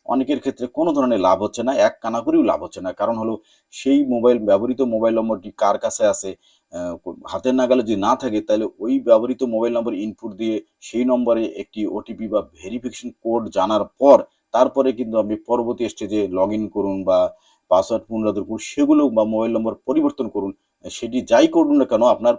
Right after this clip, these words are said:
পূর্বে ব্যবহৃত মোবাইল নম্বরে কিন্তু আবার একটি ভেরিফিকেশন কোড পাঠাতে হয়। এখন ধর-, ধরুন দর্শক,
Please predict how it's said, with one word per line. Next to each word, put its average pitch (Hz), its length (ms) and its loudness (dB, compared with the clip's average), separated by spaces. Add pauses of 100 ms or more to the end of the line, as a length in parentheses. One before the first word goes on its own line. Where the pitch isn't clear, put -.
(140)
পূর্বে 139 280 0
ব্যবহৃত 113 360 2
মোবাইল 120 320 0
নম্বরে 110 300 -2
কিন্তু 98 300 -12 (260)
আবার 135 220 2
একটি 127 200 -4
ভেরিফিকেশন 101 480 -8 (140)
কোড 120 140 -2 (100)
পাঠাতে 95 280 -4
হয়। 82 180 -4 (280)
এখন 294 300 -4
ধর-, 120 240 2
ধরুন 123 280 -2
দর্শক, 123 300 0